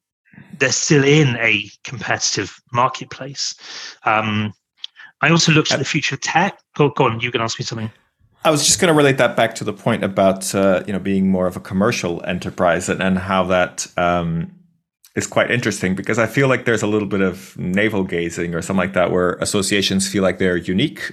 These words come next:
Speaker 2: or they're, you know, they're the only Royal Society or whatever it is. And then,
Speaker 1: Yeah.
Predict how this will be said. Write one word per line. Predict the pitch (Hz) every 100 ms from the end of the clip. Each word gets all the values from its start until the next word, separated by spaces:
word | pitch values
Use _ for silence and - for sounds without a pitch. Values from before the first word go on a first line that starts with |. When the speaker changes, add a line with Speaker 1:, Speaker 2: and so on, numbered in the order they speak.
| -
Speaker 2:
or | 90 87
they're, | 87 87
you | 95
know, | 87
they're | 85 90
the | 95
only | 95 98 95 90 87 - - - - - -
Royal | 110 120
Society | 104 101 95 90 92 87 87
or | 80
whatever | 80 85 85 90
it | 85
is. | 87 95 -
And | 92 98
then, | 95 95
Speaker 1:
Yeah. | 92